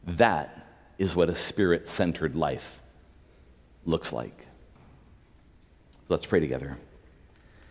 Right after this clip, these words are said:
Lord, we give you thanks for this wonderful story in Exodus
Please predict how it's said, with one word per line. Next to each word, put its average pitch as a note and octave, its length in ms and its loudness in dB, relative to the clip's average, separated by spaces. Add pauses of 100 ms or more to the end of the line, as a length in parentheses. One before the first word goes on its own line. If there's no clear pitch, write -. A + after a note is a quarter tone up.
(760)
Lord, B2 220 8
we C3 80 6
give B2 160 6
you A#2+ 80 2
thanks - 560 2 (240)
for C3 120 2
this G#2+ 220 2
wonderful B2 420 2
story A2+ 480 6
in G#2 140 2
Exodus F2+ 640 0